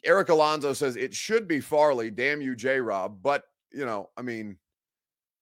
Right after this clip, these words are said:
it should be Farley based on what? There's no guarantee. Like, I know, I know Caleb Farley. Is Caleb Farley the,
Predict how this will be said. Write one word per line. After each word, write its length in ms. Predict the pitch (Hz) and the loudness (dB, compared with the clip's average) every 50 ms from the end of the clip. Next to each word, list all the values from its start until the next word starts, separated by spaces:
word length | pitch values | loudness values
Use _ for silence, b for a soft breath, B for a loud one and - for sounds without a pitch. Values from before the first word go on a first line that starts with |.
| _ _ | _ _
it 200 | 117 123 - - | -12 -12 -10 -10
should 500 | - - - - - 175 180 196 196 165 | -10 -8 -8 -6 -4 -2 -2 -2 -2 -4
be 160 | 185 214 214 | -6 -6 -6
Farley 460 | 202 - 208 190 190 196 208 202 202 | -6 -2 0 2 2 2 2 0 -2
based 340 | 190 160 170 180 170 - - | -4 -2 -2 -2 -2 -4 -4
on 180 | 170 143 127 120 | -4 -4 -4 -4
what? 380 | 113 120 135 135 117 82 - - - | -2 0 2 2 2 0 -2 -8 -8
There's 240 | - 139 160 135 117 | -6 -6 -6 -6 -6
no 180 | 151 156 165 | -6 -8 -6
guarantee. 440 | 165 160 165 151 143 135 117 - - | -6 -6 -6 -6 -6 -6 -8 -8 -6
Like, 200 | 120 139 139 127 | -4 -2 -2 0
I 120 | 143 143 143 | 0 -2 0
know, 320 | 147 147 143 135 127 - - | 0 0 0 0 0 -2 -4
I 80 | 139 | -4
know 140 | 143 147 143 | -4 -4 -4
Caleb 300 | - - 139 127 120 107 | -2 -2 -2 -2 -2 -2
Farley. 240 | - 131 123 113 104 | -2 -2 -2 -2 -4
Is 60 | 120 | -6
Caleb 280 | - - 226 277 190 - | -8 -8 -8 -8 -8 -6
Farley 260 | - 147 151 151 147 | -4 -4 -4 -4 -6
the, 160 | 117 110 90 | -8 -10 -12